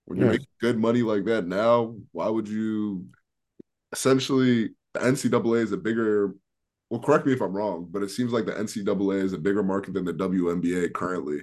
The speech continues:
Speaker 2: Currently, yeah, probably.
Speaker 1: So you're essentially going from a, a bigger market to a sp-, which I don't know how that happens. How is the professional organization a smaller market than the collegiate organization? That's like the N F L being smaller than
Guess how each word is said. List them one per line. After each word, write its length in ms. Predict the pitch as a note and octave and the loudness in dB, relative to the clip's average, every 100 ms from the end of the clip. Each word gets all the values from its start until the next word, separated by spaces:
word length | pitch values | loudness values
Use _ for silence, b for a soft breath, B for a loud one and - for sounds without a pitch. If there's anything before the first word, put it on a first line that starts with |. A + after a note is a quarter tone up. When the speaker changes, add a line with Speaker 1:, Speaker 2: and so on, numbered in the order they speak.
| - _ _ _ _ - | -10 _ _ _ _ -2
Speaker 2:
Currently, 760 | B2 - - A1+ G#1 G1+ G1+ | -2 0 -2 -2 -2 -2 -4
yeah, 240 | - - - - | -4 -4 -6 -6
probably. 540 | - - - A#2+ - G#2 _ _ _ _ _ | -8 -8 -10 -12 -12 -12 _ _ _ _ _
Speaker 1:
So 400 | - G#2 G#2+ G#2+ | -4 2 4 6
you're 160 | G#2 G#2+ | 6 2
essentially 380 | G#2+ A#2+ A#2+ G#2+ | 2 0 0 0
going 280 | G#2+ G#2+ G2+ | 0 0 -2
from 420 | - F#2 F#2 F2+ - | -4 -2 -2 -4 -4
a, 600 | D#2 F2 F2+ F2 E2+ E2 - _ _ _ - | 0 2 2 2 2 0 -6 _ _ _ -4
a 100 | D#2+ | -2
bigger 300 | D#2+ G#2+ A2+ | 2 4 6
market 400 | G2 G2 G2+ G2+ F#2 _ | 6 4 2 0 -2 _
to 180 | - E2+ | -8 -6
a 20 | |
sp-, 240 | - - b b b _ _ | -6 -10 b b b _ _
which 180 | C3+ D3 | 2 4
I 60 | C#3 | 4
don't 260 | - - | 2 -2
know 60 | - | -2
how 240 | A#2 C#3+ | 2 4
that 160 | C3+ G2+ | 6 4
happens. 340 | A2+ A#2+ G2+ | 2 2 0
How 180 | F#2 D3 | 2 2
is 60 | G3 | 4
the 100 | F3 | 0
professional 640 | B2 - - C3 - B2+ | -4 -4 0 0 2 2
organization 760 | A2 A#2 G#2+ G#2 G2 G#2 - F#2+ | 2 2 2 2 2 -2 -4 -8
a 40 | G#2 | -10
smaller 560 | - - G2+ A2+ A2+ | -10 -8 -2 0 0
market 360 | G#2 G2 G#2+ G2 | 0 -2 -2 -4
than 120 | G2 | -4
the 80 | G2 | -4
collegiate 440 | - F#2 G2 F#2 | -4 -2 0 0
organization? 840 | E2 E2 D#2+ E2+ D#2+ D#2 - D#2+ D#2+ - _ _ _ _ | -2 -2 -2 -4 -4 -4 -4 -6 -8 -16 _ _ _ _
That's 160 | A#2 D3 | 2 6
like 100 | G3 | 6
the 180 | - - | 6 4
N 120 | A#2 | 4
F 160 | B2+ B2 | 6 6
L 160 | A#2 | 6
being 320 | G#2 A2 G#2+ | 6 4 4
smaller 480 | G#2 - F#2+ G#2+ G#2 | 0 -2 2 4 4
than 400 | F#2+ F#2+ F#2 - | 2 -2 -2 -6